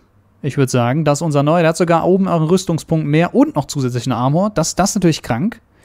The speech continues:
Und die Axt ist eher schlicht.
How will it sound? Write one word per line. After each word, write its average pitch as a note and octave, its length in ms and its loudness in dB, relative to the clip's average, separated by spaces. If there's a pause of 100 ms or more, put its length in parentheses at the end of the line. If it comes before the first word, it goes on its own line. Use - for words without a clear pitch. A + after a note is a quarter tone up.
(400)
Und D3+ 160 2
die D3+ 140 2
Axt - 380 -4
ist E3+ 360 -2
eher D3+ 560 2 (480)
schlicht. - 640 -14